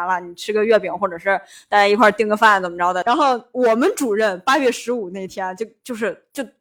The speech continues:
早起大加班儿，呃，大交班儿的时候，所有人都在的时候，就说了这么一句话啊，那个，还不是八月十五，过了八月十五，八月十六那天早起交班儿啊，果然现在这个廉政之风徐徐吹来啊，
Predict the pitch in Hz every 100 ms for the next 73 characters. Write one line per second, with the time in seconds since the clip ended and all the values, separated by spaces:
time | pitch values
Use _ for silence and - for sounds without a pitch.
0 | _ - 240 294 - 208 - - 277 254
1 | 269 254 - 262 302 294 294 277 311 294
2 | 202 180 - 247 285 202 233 277 370 -
3 | 311 - 180 175 220 220 269 285 302 220
4 | 165 185 185 - 196 - _ - - _
5 | 240 220 185 165 - - 254 247 285 247
6 | 220 208 185 175 311 240 196 190 190 180
7 | - 220 233 - 240 247 190 180 180 175
8 | 185 180 170 175 180 143 - _ _ _
9 | _ - - 269 220 170 - _ _ _
10 | 233 202 202 247 320 392 294 285 240 214
11 | 226 214 180 180 185 214 269 381 254 262
12 | 247 269 285 - 262 233 208 - 247 214
13 | 170 165 180 156